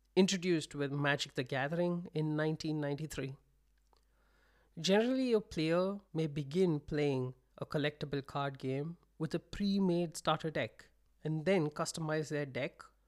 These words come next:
with a random assortment of cards acquired through booster packs or from trading with other players, building up their own library of cards. As a player obtains more cards, they may create new decks from scratch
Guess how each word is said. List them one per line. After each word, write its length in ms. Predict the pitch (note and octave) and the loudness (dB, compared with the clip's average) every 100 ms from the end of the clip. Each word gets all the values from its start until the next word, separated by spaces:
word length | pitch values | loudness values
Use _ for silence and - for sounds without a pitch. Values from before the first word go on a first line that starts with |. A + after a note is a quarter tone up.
| _ | _
with 140 | E3 | -2
a 80 | D#3+ | 0
random 480 | C#3+ D#3 E3+ F3+ F3+ | 2 4 4 4 2
assortment 520 | D#3+ E3 D#3+ - F3 | 0 -2 -2 -2 -2
of 160 | E3 - | -2 -6
cards 520 | D#3 C#3 C#3 D#3 - - | -6 -2 -4 -6 -12 -10
acquired 640 | D3+ - D3+ D3+ F#3 F#3+ F#3+ _ - | -8 -2 0 0 0 -2 -8 _ -6
through 240 | E3 D#3+ | -2 -2
booster 480 | C3 E3+ D3+ - D#3+ | -2 -4 -4 -2 -4
packs 580 | - C3+ B2+ - - - _ _ _ | -2 -2 -2 -10 -16 -16 _ _ _
or 80 | E3 | -4
from 260 | - F#3+ F#3+ | 4 4 4
trading 420 | - F3+ F3 F3 | 2 2 4 4
with 140 | F3+ | 2
other 220 | - E3 E3+ | 0 0 0
players, 520 | - F3+ D3+ D3+ - _ _ _ _ _ - | 2 2 2 -2 -8 _ _ _ _ _ -6
building 360 | C#3+ E3 F3 F3+ | 0 2 4 4
up 260 | D3+ C3 | 2 0
their 220 | - D3+ C#3+ - | -4 -4 -4 2
own 320 | E3 E3 E3+ | 4 4 2
library 520 | C#3+ D3 C#3 C#3 D3+ | 0 -2 -4 -4 -2
of 180 | D3+ - | -2 -2
cards. 480 | - B2 A#2 B2+ - _ _ _ _ _ _ _ _ | -2 -2 -2 -8 -16 _ _ _ _ _ _ _ _
As 120 | - G#3 | -2 -2
a 60 | |
player 280 | G#3+ A3 A3 | 0 4 6
obtains 540 | F#3+ F#3 F#3+ F#3+ F3 | 4 2 6 6 6
more 160 | D3+ E3 | 4 2
cards, 600 | E3 D#3+ E3 F3+ F3 - - _ - _ | 4 4 4 2 -4 -16 -20 _ -20 _
they 80 | - | 0
may 140 | E3+ | 2
create 340 | E3+ E3+ E3 D#3+ | 2 0 0 2
new 320 | D#3 F3+ G3+ | 4 4 4
decks 320 | E3+ D3 - | 2 0 -2
from 180 | - C#3 | -2 -2
scratch 600 | - D3+ C#3+ D#3+ - - | -4 -4 -2 -2 -4 -12